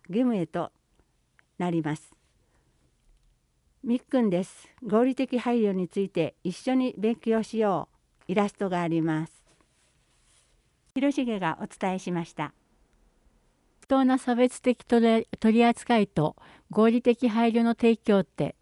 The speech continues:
Speaker 2: どんなこと？五ページ。合理的配慮の内容は、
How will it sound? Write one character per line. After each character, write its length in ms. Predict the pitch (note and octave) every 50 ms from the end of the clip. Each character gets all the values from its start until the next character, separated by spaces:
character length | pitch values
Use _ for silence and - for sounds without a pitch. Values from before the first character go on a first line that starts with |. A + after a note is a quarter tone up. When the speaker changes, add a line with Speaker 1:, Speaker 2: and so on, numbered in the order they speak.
| - F3+
Speaker 2:
ど 140 | F#3+ G#3
ん 60 | A#3 A3
な 120 | G3+ E3+
こ 120 | - D3
と？ 260 | - - D#3+ G3 C4 - _ _ _ _ _ _ - _ _ _ _ _ _ _ _ _ _ _ _ _ _ -
五 120 | - G3+ G3+
ペ 240 | - A#3+ A3 G3 E3+
ー 40 |
ジ。 200 | C#3 - D#3+ - _ _ _ _ _ _ _ _ _ _ _ - _ _ _ _ _ _ _ _ _ _ _ _ _ _ _ _ _ _ _ _ - G#3+
合 160 | G3 A#3 B3+ C4+
理 120 | C#4+ C#4
的 280 | - C#4 C4 - C4 B3+
配 260 | A#3+ B3 B3+ B3+ A#3
慮 120 | B3+ A#3+
の 120 | G#3 F#3 F3+
内 280 | F3 F3 F3+ F3+ F3
容 160 | F3 E3+ D#3+
は、 240 | D3+ D3+ D3+ F3+ -